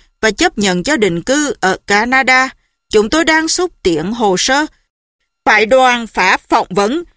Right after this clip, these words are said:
và chấp nhận cho đi Pháp. Rồi đến phái đoàn Mỹ, kêu tất cả mọi người lên phỏng vấn và cho đi hết nếu không muốn đi theo thân nhân ở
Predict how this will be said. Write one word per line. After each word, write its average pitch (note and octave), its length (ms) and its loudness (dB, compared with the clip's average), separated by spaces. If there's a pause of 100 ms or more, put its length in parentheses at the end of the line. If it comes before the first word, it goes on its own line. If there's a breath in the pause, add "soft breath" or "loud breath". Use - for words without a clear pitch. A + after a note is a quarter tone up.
(160)
và A#3+ 100 0
chấp G4+ 260 0
nhận G3 360 0
cho C4+ 140 2
đi F4 160 2
Pháp. F#3+ 320 -4 (380)
Rồi C#4+ 240 0
đến G3+ 280 0
phái F#3 200 -2
đoàn A3+ 260 2
Mỹ, A#3 220 0 (380)
kêu E4+ 160 2
tất G4+ 180 0
cả - 200 0
mọi G3+ 260 0
người G3+ 360 2
lên D4+ 220 0
phỏng - 240 -4
vấn F3+ 300 -2 (360)
và G#3+ 100 2
cho C#4 160 0
đi F4+ 140 4
hết C4 360 -2 (360 soft breath)
nếu G#3+ 160 0
không F4+ 240 0
muốn F#3+ 280 0 (140)
đi C4 140 -4
theo C#4+ 200 -2
thân D4 220 -2
nhân C#4+ 260 -2 (120)
ở G3 220 0